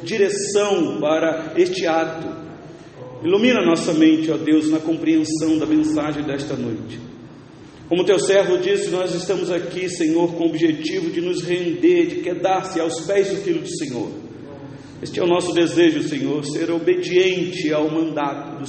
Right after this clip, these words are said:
Senhor para com cada um de nós. Tenha compaixão, se apiede de nós, para que a nossa mente seja tomada pelo teu Santo Espírito, de maneira, Senhor, a entender claramente a doce voz do Senhor neste texto.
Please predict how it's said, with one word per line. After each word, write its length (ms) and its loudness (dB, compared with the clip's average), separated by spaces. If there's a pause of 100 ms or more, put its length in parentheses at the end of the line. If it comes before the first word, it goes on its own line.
(120)
Senhor 400 -4
para 400 -6 (480)
com 100 -4
cada 260 2
um 120 2
de 100 0
nós. 320 0 (1120)
Tenha 160 0
compaixão, 680 2
se 140 0
apiede 460 -2
de 100 -4
nós, 440 2
para 280 -2
que 120 -2
a 60 2
nossa 300 -2
mente 400 0
seja 260 0
tomada 640 2
pelo 200 0
teu 140 2
Santo 320 -2
Espírito, 800 -4 (600)
de 40 -6
maneira, 460 4
Senhor, 480 0
a 60 -2
entender 840 2
claramente 880 0
a 60 -4
doce 320 2
voz 360 2
do 100 -4
Senhor 500 2
neste 260 -2
texto. 600 -8